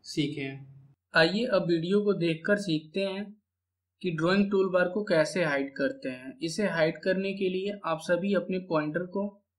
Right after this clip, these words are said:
view लिखे हुए option पर लेकर आएं,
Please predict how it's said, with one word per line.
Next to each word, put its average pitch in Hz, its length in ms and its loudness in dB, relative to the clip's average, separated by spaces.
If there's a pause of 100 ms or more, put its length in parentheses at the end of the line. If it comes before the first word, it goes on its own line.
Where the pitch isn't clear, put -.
(1200)
view 180 240 4
लिखे 190 280 2
हुए 196 200 2 (120)
option 165 300 0
पर 196 160 0
लेकर 175 380 2
आएं, 208 240 -2